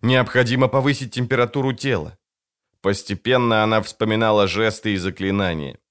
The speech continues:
Некоторые проделывала и произносила слишком поспешно. Судороги, резкий спазм и головокружение подрезали колени. Она опустилась на базальтовую плиту, успокоила руки, сдержала рваное, неравномерное дыхание.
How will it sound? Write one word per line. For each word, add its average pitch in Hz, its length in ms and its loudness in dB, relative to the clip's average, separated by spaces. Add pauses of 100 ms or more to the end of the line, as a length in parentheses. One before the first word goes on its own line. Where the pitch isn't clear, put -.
(100)
Некоторые 139 600 -2
проделывала 107 680 2
и 98 80 0
произносила 104 720 -2
слишком 113 500 -4
поспешно. - 640 -6 (340)
Судороги, 101 800 -2 (160)
резкий 113 520 -2
спазм 107 580 2
и 92 160 -4
головокружение 104 920 0
подрезали 98 600 0
колени. 98 540 -2 (380)
Она 107 260 2
опустилась 113 720 0
на 107 120 2
базальтовую 107 680 0
плиту, 101 580 -4 (220)
успокоила 123 800 2
руки, 110 500 0
сдержала 123 800 4
рваное, 110 640 2
неравномерное 92 840 0
дыхание. 85 640 -4